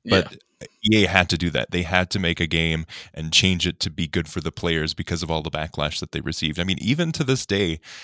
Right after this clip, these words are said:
Speaker 2: I have people who play games all of the time and come up to me like, "Hey, you still playing Battlefront, that pay-to-win game?" I was like, "Dude,
Speaker 1: Mm.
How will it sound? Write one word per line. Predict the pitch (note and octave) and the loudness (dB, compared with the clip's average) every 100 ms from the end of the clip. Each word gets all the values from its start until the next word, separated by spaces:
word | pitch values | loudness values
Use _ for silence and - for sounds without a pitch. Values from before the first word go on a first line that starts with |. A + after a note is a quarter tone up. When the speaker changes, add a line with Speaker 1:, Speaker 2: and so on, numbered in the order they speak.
| - _ - | -20 _ -2
Speaker 2:
I | A2 | -2
have | - | -2
people | A#2+ G#2+ G#2 | -4 -2 0
who | G2+ | 0
play | F2+ - G#2 | -2 -4 -2
games | G2+ G2 F#2 | -2 -4 -2
all | - F2+ F#2 | -2 0 -2
of | |
the | E2 | -2
time | - F2+ F2+ D2+ | -2 -2 -2 -4
and | D#2 | -6
come | - F2+ | -4 -2
up | F2 | -4
to | D#2 | -6
me | D#2 | -6
like, | D2 - | -6 0
"Hey, | D#2 | 0
you | D2 F2 | 0 -4
still | - C#3 | -4 -4
playing | D#3 C#3 A2 | -2 -4 -4
Battlefront, | E2 D2+ F2+ F#2+ A2 G#2 | -2 0 0 0 0 0
that | E2+ - | -2 -2
pay-to-win | F2 E2+ F#2+ G#2 | 0 2 -2 -2
game?" | A2+ | -4
I | |
was | A2+ A#2+ | -4 -8
like, | A#2+ | -8
"Dude, | G3+ G#3+ D3+ | -6 -6 -6
Speaker 1:
Mm. | A#2+ - - | -10 -10 -16